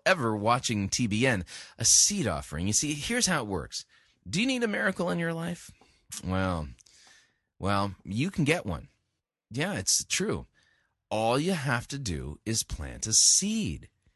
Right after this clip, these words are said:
You're going, "Huh? S-, plant a seed? I mean, what, do you want me to go out and buy some carrot seeds? Uh, maybe some, uh, you know, um,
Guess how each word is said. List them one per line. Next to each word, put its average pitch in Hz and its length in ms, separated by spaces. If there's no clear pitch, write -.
You're 87 140
going, 73 320
"Huh? 117 400
S-, - 300
plant 131 280
a 92 40
seed? 110 460
I 95 100
mean, 82 480
what, 104 160
do 82 60
you 82 80
want 98 140
me 101 40
to 87 60
go 95 60
out 95 40
and 82 80
buy 90 80
some 78 220
carrot 190 520
seeds? 226 640
Uh, 82 200
maybe 131 220
some, 95 460
uh, 71 320
you 92 200
know, 76 280
um, 62 460